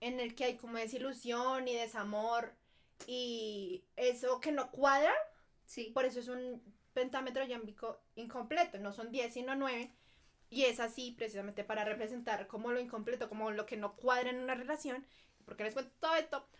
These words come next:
Speaker 1: Porque Sweet Creature es sobre un amor como incompleto, como un amor muy,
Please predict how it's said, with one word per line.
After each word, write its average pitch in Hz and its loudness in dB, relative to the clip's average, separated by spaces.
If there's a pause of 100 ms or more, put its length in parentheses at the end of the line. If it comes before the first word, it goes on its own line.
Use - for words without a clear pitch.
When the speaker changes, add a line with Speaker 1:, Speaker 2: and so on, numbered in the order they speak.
(220)
Speaker 1:
Porque 254 -2
Sweet 247 -10
Creature 294 0
es 202 -8
sobre 294 0
un 220 -8
amor 214 -10
como 254 -6 (720)
incompleto, 262 -4
como 240 -2
un 233 -4
amor 262 -4
muy, 277 -4